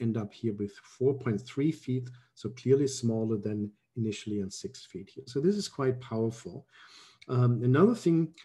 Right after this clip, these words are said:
which we're able to do is what is the angle of the football relative to the horizontal direction here?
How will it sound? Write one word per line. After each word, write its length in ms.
which 240
we're 180
able 260
to 160
do 200
is 140
what 200
is 160
the 240
angle 400
of 120
the 100
football 580
relative 640
to 120
the 120
horizontal 640
direction 520
here? 260